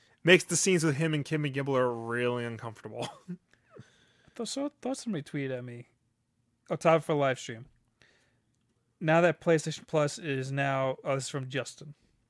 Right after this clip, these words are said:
Speaker 1: Mm-hmm.
Speaker 2: Uh, our buddy from the U K. Oi, mate.
Speaker 1: Oh. <laughs>
Speaker 2: Topic for the live stream. Now that PlayStation Plus is now mandatory to buy to play online, is the pla-,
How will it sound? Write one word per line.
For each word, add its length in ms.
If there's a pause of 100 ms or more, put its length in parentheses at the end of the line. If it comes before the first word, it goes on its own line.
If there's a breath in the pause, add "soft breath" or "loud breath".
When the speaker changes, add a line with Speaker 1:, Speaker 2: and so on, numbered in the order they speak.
(200)
Speaker 1:
Mm-hmm. 220 (560)
Speaker 2:
Uh, 100 (120)
our 180
buddy 280
from 220
the 80
U 180
K. 300
Oi, 360
mate. 320 (140)
Speaker 1:
Oh. 640
<laughs> 60 (1500 loud breath)
Speaker 2:
Topic 260
for 100
the 80 (180)
live 200
stream. 300
Now 220
that 160
PlayStation 400
Plus 280
is 160
now 240
mandatory 760
to 100
buy 600
to 80
play 500
online, 840
is 380
the 60
pla-, 280